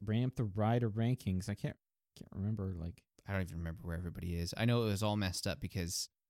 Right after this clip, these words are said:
Speaker 2: ah, so much happened in the last couple of weeks as far as Zero One goes that everybody's below everyone on Zero One except for, I think, Valkyrie's now farther down. I don't remember now.
Speaker 1: Okay, so this is where we stand right now.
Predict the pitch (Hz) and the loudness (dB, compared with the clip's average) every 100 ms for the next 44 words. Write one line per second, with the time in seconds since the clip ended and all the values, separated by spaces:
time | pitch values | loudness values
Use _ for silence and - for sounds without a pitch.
0 | - 104 - - _ _ 120 - - - | 0 0 0 -12 _ _ -16 -14 -14 -12
1 | - 120 107 - 113 120 98 90 90 - | -4 0 0 2 2 2 2 0 -2 -6
2 | 92 92 90 92 - 104 95 90 98 90 | -6 -4 -4 -4 -2 0 0 0 0 0
3 | 95 110 90 87 87 - - _ _ 92 | 2 2 2 2 0 -2 -8 _ _ 0
4 | 92 80 _ - 101 101 92 90 95 98 | 0 0 _ -2 0 0 0 -2 -2 0
5 | 98 92 101 95 90 95 90 90 98 95 | 0 0 0 0 0 0 0 0 0 0
6 | 90 92 - 92 90 87 87 95 90 - | -2 -4 -6 -2 -2 -2 -4 -4 -6 -8
7 | _ - 92 - 110 110 113 110 117 117 | _ -4 -4 -2 -2 0 0 0 0 -2
8 | 117 117 120 - 104 71 87 87 90 90 | 0 0 -2 -2 -4 -4 -6 -6 -8 -8
9 | 90 - _ _ - 110 107 - 95 95 | -10 -12 _ _ -4 -2 -2 -2 -4 -4
10 | - 120 95 101 - 139 110 143 170 160 | -6 -4 -4 -6 -6 -4 0 0 0 -2
11 | 120 110 110 110 110 104 104 - - 110 | -4 -2 0 0 0 0 -2 -2 0 2
12 | 107 104 98 95 104 101 98 90 78 | 2 0 -2 -2 -2 0 0 0 -2